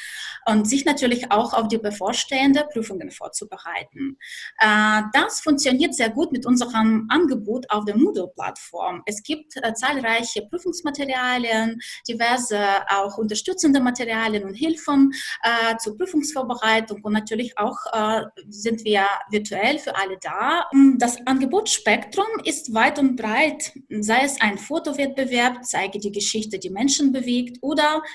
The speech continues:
die virtuelle schwedisch-ukrainische Schülerbegehung der zweier Basch-Schulen aus Summe und Uppsala oder ein tolles digitales Projekt, Digitale Perspektiven im Jugendtheater,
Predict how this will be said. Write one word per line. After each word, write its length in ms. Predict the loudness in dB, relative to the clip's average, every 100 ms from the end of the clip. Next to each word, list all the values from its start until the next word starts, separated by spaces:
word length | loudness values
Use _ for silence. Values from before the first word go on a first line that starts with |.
| -4
die 80 | -2
virtuelle 440 | 0 0 2 2
schwedisch-ukrainische 1400 | 2 0 -2 -2 -4 -4 -6 0 2 2 2 0 0 0 -2 -14
Schülerbegehung 880 | -4 2 2 2 -2 -2 -4 -4 -6
der 160 | -4 -4
zweier 520 | -4 0 2 2 -2 -2
Basch-Schulen 640 | -2 0 0 0 -2 -4 -6
aus 360 | -8 -8 -8
Summe 340 | -4 -4 -6 -10 -16 -20 -18
und 240 | -16 -6
Uppsala 680 | -4 -4 -4 0 2 0 -2 -10 -20 -20 -8
oder 340 | 0 4 4
ein 180 | 4 2
tolles 360 | 2 0 0 -2
digitales 680 | 0 0 0 -2 0 -2
Projekt, 520 | -4 -2 0 -2 -2 -10
Digitale 600 | -2 -2 -2 2 2 2
Perspektiven 720 | -4 -8 -8 -4 -2 0 -2
im 140 | -2
Jugendtheater, 880 | -2 -2 0 -4 -4 -4 -4 -6 -8